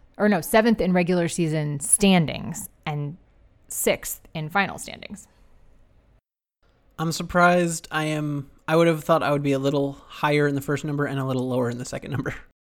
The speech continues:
Speaker 1: You thought you would be lower than sixth in final standings?
Speaker 2: Yeah, 'cause I, like, missed the playoffs, like, the first three seasons or something.
Speaker 1: And also, largely, the regular season average and the final season average is the same order.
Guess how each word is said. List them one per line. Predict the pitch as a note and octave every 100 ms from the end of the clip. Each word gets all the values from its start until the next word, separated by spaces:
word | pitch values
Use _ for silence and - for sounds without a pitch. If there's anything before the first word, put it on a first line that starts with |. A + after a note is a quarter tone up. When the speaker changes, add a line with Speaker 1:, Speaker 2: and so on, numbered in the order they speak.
| _ _ _ _ _
Speaker 1:
You | G#3
thought | G#3+
you | A3
would |
be | G3+
lower | D#3+ F3
than | F3+
sixth | - F3 -
in | F3
final | F3 E3
standings? | D#3 D3+ G#3+ -
Speaker 2:
Yeah, | F#3 C#3
'cause | D3
I, | D#3
like, | D#3 D3+
missed | D#3
the | D3+
playoffs, | D3+ C#3 C3
like, | C3 -
the |
first | - C3 -
three | - C3+
seasons | B2 C3 - -
or | -
something. | - - C#3+ - _ _ _ _ _ _ _ - _ _ -
Speaker 1:
And | F#3 F3 -
also, | - F#3+ F#3 F#3+ F3 E3+ -
largely, | F#3 F#3+ G3+ E3+ F#3+ F#3 F3 E3+ F3 _ _ _ _ _ _ - _ -
the | F3+
regular | E3 F#3 F3 F3+ F3+
season | - F3 D#3 E3+
average | D#3+ D#3+ D3+ D#3+ D3+ -
and | F3 D#3+
the |
final | - E3+ E3 D#3+
season | - D#3 D#3 D3+
average | D#3 D3 D3+ C#3+ C#3 - - _ _ -
is | F3 C#3+
the | D#3
same | - E3+ D#3 D#3 - _ _ _ _ _
order. | D#3+ D3+ D2+ D2 F3